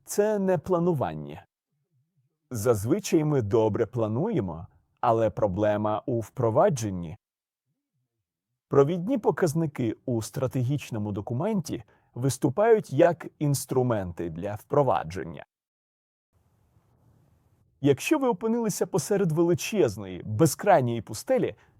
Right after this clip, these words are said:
і хтось переконує вас, що десь там далеко є вода і їжа, не поспішайте одразу вірити цьому. Його чи її слова запалять у вас надію та мотивацію.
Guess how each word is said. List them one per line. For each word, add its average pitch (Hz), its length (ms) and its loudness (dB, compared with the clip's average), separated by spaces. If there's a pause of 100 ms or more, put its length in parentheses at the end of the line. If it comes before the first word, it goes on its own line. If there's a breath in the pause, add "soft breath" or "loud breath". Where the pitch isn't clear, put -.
(180)
і 151 120 2
хтось - 280 2
переконує 170 560 4
вас, 117 240 4
що - 200 -4
десь 139 380 4
там 123 400 4
далеко 139 460 4
є 135 220 2
вода 127 300 2
і 110 80 -2
їжа, 185 400 0 (460 soft breath)
не 156 240 0
поспішайте 165 640 0
одразу 123 400 2
вірити 107 340 -2
цьому. 90 340 -10 (1120)
Його 135 680 2
чи - 240 -4
її 120 600 -2
слова 107 500 2 (120)
запалять 120 720 2
у 113 100 -2
вас 113 400 2
надію 113 560 -4
та - 200 0
мотивацію. 90 760 -6